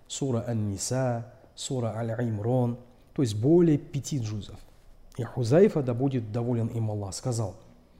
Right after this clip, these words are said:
«Каждый раз, когда пророк, мир ему и благословение Аллаха, читал аяты о милости, он просил её у Аллаха. Каждый раз, когда он читал аяты восхваления Аллаха,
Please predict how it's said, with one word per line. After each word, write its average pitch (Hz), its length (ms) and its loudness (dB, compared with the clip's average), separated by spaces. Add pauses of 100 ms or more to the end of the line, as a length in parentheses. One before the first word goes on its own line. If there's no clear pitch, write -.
(160)
«Каждый 135 380 2
раз, 113 180 0
когда 110 240 -2
пророк, 131 380 0
мир 139 160 4
ему 113 180 2
и 98 60 -2
благословение 107 760 0
Аллаха, 113 480 -2 (420)
читал 127 440 -2
аяты 117 360 -2
о 107 60 -2
милости, 117 640 0 (420)
он 104 160 -4
просил 120 480 -2
её 117 160 2
у 117 140 -2
Аллаха. 123 480 0 (640)
Каждый 123 380 0
раз, 101 220 -2
когда 104 240 -4
он 143 140 0
читал 165 320 -2
аяты 139 300 0
восхваления 120 560 0
Аллаха, 120 440 0